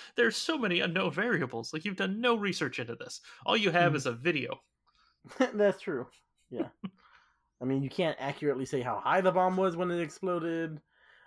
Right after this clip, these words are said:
Speaker 2: um, what materials were around there, anything like that.
Speaker 1: Yeah. <laughs>
Speaker 2: Yeah. Uh, my first note, on the other hand, was, so now Wilkes just needs to absorb Whitney completely.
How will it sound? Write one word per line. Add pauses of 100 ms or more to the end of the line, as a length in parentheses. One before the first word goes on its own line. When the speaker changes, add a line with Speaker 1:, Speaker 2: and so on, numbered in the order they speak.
(220)
Speaker 2:
um,
what
materials
were
around
there,
anything
like
that. (960)
Speaker 1:
Yeah. (540)
<laughs>
Speaker 2:
Yeah. (1400)
Uh,
my
first
note,
on
the
other
hand, (140)
was, (500)
so
now
Wilkes
just
needs
to
absorb
Whitney
completely.